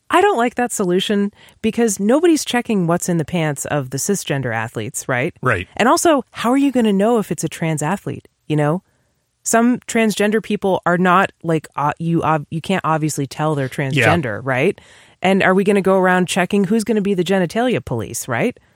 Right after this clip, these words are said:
Speaker 1: A-, also, some
Speaker 2: The
Speaker 1: trans-
Speaker 2: Olympic Committee.
Speaker 1: Yeah, right. Like, it
Speaker 2: <laughs>
Speaker 1: turns them into the sexual, like, that's so weird. Like,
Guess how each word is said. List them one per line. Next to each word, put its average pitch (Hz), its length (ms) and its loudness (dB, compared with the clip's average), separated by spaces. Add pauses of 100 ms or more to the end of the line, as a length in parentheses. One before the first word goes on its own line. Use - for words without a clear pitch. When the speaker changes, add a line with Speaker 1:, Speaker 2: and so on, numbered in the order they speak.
(600)
Speaker 1:
A-, - 200 2
also, 269 460 0 (160)
some 262 240 0
Speaker 2:
The 294 80 0
Speaker 1:
trans- 262 280 2
Speaker 2:
Olympic - 120 -6
Committee. 113 360 -6 (140)
Speaker 1:
Yeah, 220 100 0 (160)
right. 349 380 6
Like, 285 180 4
it 349 100 2
Speaker 2:
<laughs> - 120 -4
Speaker 1:
turns 359 200 2
them 320 120 2
into 320 220 2
the 285 100 -2
sexual, 294 800 0
like, 240 300 -2 (360)
that's - 320 -4
so 330 160 2
weird. 190 380 2
Like, 165 220 0